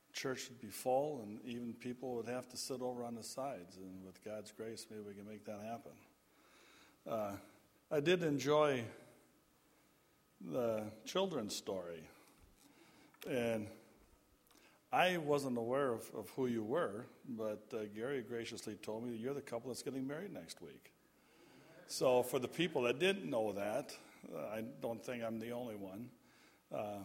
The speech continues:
but it's neat seeing that enthusiasm. I was young once. Of course, that was a long time ago. But, uh, <laughs> okay, I'll tell you how old I am. I was, I was born before G P S and cell phone. But,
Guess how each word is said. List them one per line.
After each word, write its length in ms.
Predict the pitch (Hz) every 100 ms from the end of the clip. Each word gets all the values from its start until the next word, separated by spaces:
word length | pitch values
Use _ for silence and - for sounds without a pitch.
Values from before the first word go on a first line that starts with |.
| 95 - -
but 120 | 147
it's 220 | 151 -
neat 300 | 143 175 170
seeing 420 | - - 156 156
that 120 | 120
enthusiasm. 680 | 113 107 147 160 127 101 95
I 60 | 113
was 220 | 147 110
young 260 | 107 101 98
once. 240 | 95 90
Of 60 | -
course, 180 | 123 104
that 100 | 120
was 120 | 104
a 40 |
long 340 | 90 101 113 107
time 320 | - 123 113
ago. 180 | 85 82 85 - - - - - - - - - - - -
But, 420 | 139 120 110 -
uh, 540 | 113 95 - 160 101 123 - -
<laughs> 60 | 123
okay, 220 | - 117
I'll 120 | 123
tell 180 | - 147
you 80 | 127
how 80 |
old 240 | 131 127 117
I 80 | 101
am. 240 | 98 98
I 40 | 123
was, 80 |
I 100 | 107
was 160 | 123 113
born 260 | 107 117 110
before 220 | - 107
G 180 | 95 98
P 160 | 101
S 360 | 104 90 - - - - - - - - - - 147
and 220 | 156 175
cell 260 | - 107
phone. 360 | 95 101 87 80 - - - - - - - - - - - - -
But, 420 | 143 117 110 -